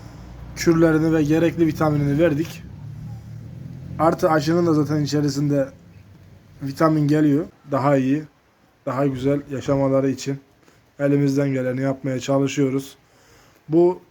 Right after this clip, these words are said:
dörtlü karma aşıyı da ben bayağı bir öncesinden almıştım zaten. Bunu da kanalımızda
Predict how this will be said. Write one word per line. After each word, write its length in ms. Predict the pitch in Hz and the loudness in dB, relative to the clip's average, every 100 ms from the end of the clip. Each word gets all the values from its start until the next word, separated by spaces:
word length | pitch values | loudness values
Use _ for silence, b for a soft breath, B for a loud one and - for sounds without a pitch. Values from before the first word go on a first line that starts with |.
| _ - | _ -4
dörtlü 340 | 143 156 160 165 | 2 2 0 -4
karma 360 | 156 160 160 | 0 0 2
aşıyı 300 | 160 147 175 | 0 0 0
da 100 | 160 | 0
ben 220 | 147 147 139 | 0 0 2
bayağı 340 | 147 151 147 | 4 4 4
bir 100 | 147 | 2
öncesinden 560 | 143 147 147 143 151 151 | 2 2 0 0 0 2
almıştım 480 | 147 151 156 143 | 2 0 -2 -4
zaten. 420 | 127 120 117 165 175 - b b b b b b b b b _ _ _ _ _ _ _ _ 147 | -4 -6 -6 -6 -6 -10 b b b b b b b b b _ _ _ _ _ _ _ _ -2
Bunu 280 | 143 160 | 2 4
da 120 | 156 147 | 4 2
kanalımızda 760 | 147 147 147 151 143 151 156 | 2 2 2 2 2 2 2